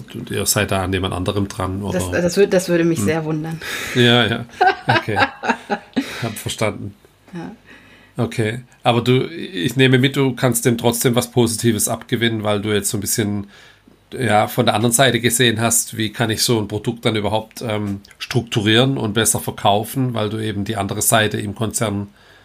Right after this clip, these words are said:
Speaker 1: kennengelernt hast. Richtig?
Speaker 2: Ja, oder noch mal, noch mal nach Corona noch mal ein Konzert angeguckt.
Speaker 1: Ja.
Speaker 2: Ja.
Speaker 1: Gut.
Speaker 2: Das glaub ich auch noch mal, also der, der Unterschied ist, glaub ich, auch krass. Ich glaube, dass, ähm, das auch durchaus eine Herausforderung ist. Ich glaube auch, dass Remote Work und so,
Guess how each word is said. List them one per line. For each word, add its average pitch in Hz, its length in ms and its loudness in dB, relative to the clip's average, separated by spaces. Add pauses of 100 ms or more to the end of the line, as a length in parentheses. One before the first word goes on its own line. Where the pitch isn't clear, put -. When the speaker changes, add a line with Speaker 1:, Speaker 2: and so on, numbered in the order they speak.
(180)
Speaker 1:
kennengelernt 107 500 0
hast. - 320 -6 (300)
Richtig? 170 180 -6
Speaker 2:
Ja, 156 180 0
oder 165 160 2
noch 170 140 2
mal, 170 260 0
noch 175 200 -4
mal 170 340 -4 (640)
nach 185 260 -2
Corona 185 420 2
noch 175 140 0
mal 180 100 2
ein 170 80 0
Konzert 175 400 0
angeguckt. 170 500 -4 (600)
Speaker 1:
Ja. 120 380 2 (180)
Speaker 2:
Ja. 170 240 -2 (180)
Speaker 1:
Gut. 104 220 -8 (200)
Speaker 2:
Das - 100 -20
glaub 190 140 4
ich 175 100 2
auch 180 40 6
noch 190 120 0
mal, 180 160 2
also 175 200 0
der, 175 360 0
der 160 120 0
Unterschied 175 300 0
ist, - 100 -10
glaub 170 140 2
ich, 165 140 -4
auch - 80 -8
krass. - 340 -2
Ich 175 60 -10
glaube, 165 240 0
dass, 170 260 -6 (560)
ähm, 165 320 4
das 160 160 -2
auch 160 140 0
durchaus 160 300 0
eine 165 140 2
Herausforderung 165 440 0
ist. - 100 -6
Ich - 60 -10
glaube 165 240 0
auch, - 100 -4
dass - 340 -6
Remote 175 380 2
Work 165 240 2
und 170 160 -2
so, 165 240 0